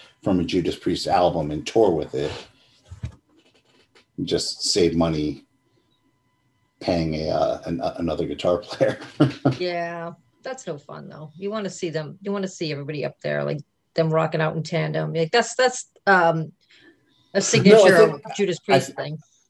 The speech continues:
Speaker 1: yeah, I think they would tour as a five piece, but you could have, um, Faulkner play both the guitar pieces
Speaker 2: Oh,
Speaker 1: in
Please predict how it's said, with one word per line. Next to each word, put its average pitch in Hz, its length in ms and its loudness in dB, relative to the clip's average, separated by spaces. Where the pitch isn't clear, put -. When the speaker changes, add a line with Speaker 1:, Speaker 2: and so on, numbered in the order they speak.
Speaker 1:
yeah, 113 320 2
I 107 100 0
think 131 220 0
they 117 140 2
would 95 200 -2
tour 127 540 4
as 92 160 -2
a 92 60 -8
five 113 360 0
piece, 82 220 -10
but 92 160 -8
you 117 180 -6
could 131 180 -6
have, 101 580 0
um, 87 540 -6
Faulkner 104 480 0
play 104 240 -2
both 92 320 -4
the 95 60 -4
guitar 95 400 -2
pieces 98 380 -6
Speaker 2:
Oh, 339 100 8
Speaker 1:
in 269 40 6